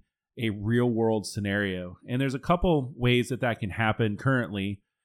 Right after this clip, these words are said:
There are glasses out there that allow you to do that.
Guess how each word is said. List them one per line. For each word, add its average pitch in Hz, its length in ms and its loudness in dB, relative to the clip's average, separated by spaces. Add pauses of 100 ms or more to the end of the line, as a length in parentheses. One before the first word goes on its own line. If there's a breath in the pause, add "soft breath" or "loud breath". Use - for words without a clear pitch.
(180)
There 113 160 0
are 123 160 6
glasses 113 480 2
out 117 220 2
there 113 160 2
that 107 80 0
allow 104 200 0
you 107 180 0
to 107 140 -2
do 104 220 0
that. 101 380 2